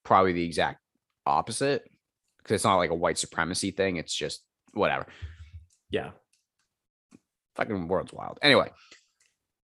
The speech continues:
Speaker 1: so Thurgood Marshall, though, I don't think he was a conservative.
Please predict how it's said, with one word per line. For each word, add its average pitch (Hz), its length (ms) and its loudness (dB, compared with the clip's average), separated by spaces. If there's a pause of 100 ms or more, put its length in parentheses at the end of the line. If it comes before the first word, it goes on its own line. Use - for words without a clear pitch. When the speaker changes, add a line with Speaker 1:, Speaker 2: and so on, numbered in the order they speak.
(120)
Speaker 1:
so - 380 6 (3250)
Thurgood 185 360 8
Marshall, 143 400 4
though, 60 280 -6 (1700)
I 127 80 4
don't 277 200 10
think 214 160 8
he 147 120 8
was 120 120 6
a 98 60 0
conservative. - 680 -2